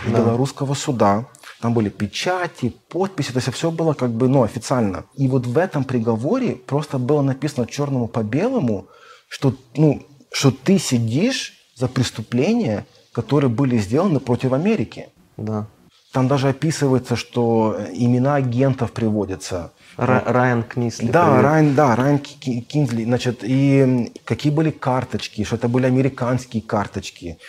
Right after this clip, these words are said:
Speaker 2: там это кредитки и всё остальное.
Speaker 1: Чейз Манхэттен Банк, если помните.
Speaker 2: И я, когда это увидел, я был просто: «Слушай, это, это именно то, что нам надо».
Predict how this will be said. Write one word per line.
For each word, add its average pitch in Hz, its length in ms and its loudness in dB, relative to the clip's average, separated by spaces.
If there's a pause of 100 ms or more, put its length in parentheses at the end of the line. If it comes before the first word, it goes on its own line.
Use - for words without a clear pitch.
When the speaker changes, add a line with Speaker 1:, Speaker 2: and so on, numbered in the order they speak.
(180)
Speaker 2:
там 110 200 -2
это 107 160 -4
кредитки 127 680 -2
и 104 40 0
всё 147 200 -2
остальное. 156 720 -2
Speaker 1:
Чейз 127 380 0
Манхэттен 117 600 0
Банк, 113 320 -2
если 107 240 -8
помните. 104 560 -6 (100)
Speaker 2:
И 131 100 -2
я, 131 220 4
когда 135 360 0
это 120 160 -2
увидел, 123 380 2
я 113 120 2
был 110 160 0
просто: 110 420 -2
«Слушай, 98 400 -10
это, - 160 -10
это - 240 -6
именно 123 360 0
то, 127 360 0
что 127 240 -6
нам 104 300 0
надо». 95 360 -2